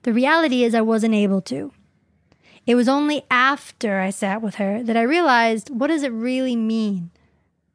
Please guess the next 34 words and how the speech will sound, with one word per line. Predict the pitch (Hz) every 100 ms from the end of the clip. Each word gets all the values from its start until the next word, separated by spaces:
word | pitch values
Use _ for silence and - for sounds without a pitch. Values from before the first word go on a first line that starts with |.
| _ _ -
And | 240
this | 285 330
is, | 285
I | 269
think, | 240 226
the | 214
gap | 247 302 285
in | 226
a | 208
lot | 196
of | 196
this. | 208 -
Emotional | 240 226 269 330 - 339
unavailability, | 247 254 233 226 220 208 226 226 208
let | 214
me | 247
say | 233 - 254 277
it | 285
real | 233 254
clear, | - 269 269 220 254 _ _ _ _ _ -
means | 233 320 269 220 220 -
that | 220
the | 202
person | - 254 311 330 302
in | 247
front | - 247 233
of | 196
you, | 202 214
whether | 220 208 202
business, | 170 220 214 196 254 339 392 - - _ _ _ _ _ -
platonic, | - 214 - - 196 185 233 330 - -
romantic, | 214 202 202 185 190 190 247 302 311
friendship, | - 220 196 196 - 233 262
family, | - - 202 185 190 208 277